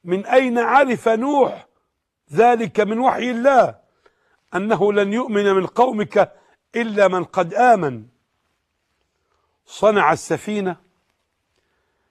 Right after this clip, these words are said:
وركب في السفينة معه المؤمنون، أهله، أبناؤه، حام، سام،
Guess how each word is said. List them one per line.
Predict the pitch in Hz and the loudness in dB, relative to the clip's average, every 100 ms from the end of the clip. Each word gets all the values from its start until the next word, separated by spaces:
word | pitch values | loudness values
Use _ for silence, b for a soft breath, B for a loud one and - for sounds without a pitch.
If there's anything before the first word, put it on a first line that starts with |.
| _ _ _ _ _ _ | _ _ _ _ _ _
وركب | 147 190 226 - 190 | 2 4 2 0 -4
في | 156 | -2
السفينة | 175 - 175 156 208 175 - | -6 -4 -4 -4 -4 -4 -2
معه | 170 185 156 160 147 151 - _ _ _ _ _ _ _ _ _ _ _ _ _ - | -4 -2 0 0 -2 -10 -14 _ _ _ _ _ _ _ _ _ _ _ _ _ -6
المؤمنون، | 175 165 185 180 175 208 214 202 _ _ _ _ _ _ _ _ _ _ _ _ _ _ _ _ _ - | -2 -2 -4 -2 -2 -2 -4 -8 _ _ _ _ _ _ _ _ _ _ _ _ _ _ _ _ _ 2
أهله، | 226 196 104 110 - _ _ _ _ _ _ _ _ _ - | 4 4 2 -2 -4 _ _ _ _ _ _ _ _ _ -4
أبناؤه، | 151 139 175 196 220 196 _ _ _ _ _ _ _ | -4 0 2 2 2 -4 _ _ _ _ _ _ _
حام، | - - 160 185 220 233 262 _ _ _ _ _ _ _ | -8 0 4 6 6 2 -10 _ _ _ _ _ _ _
سام، | - 151 165 208 240 247 254 | -8 0 4 4 4 0 -6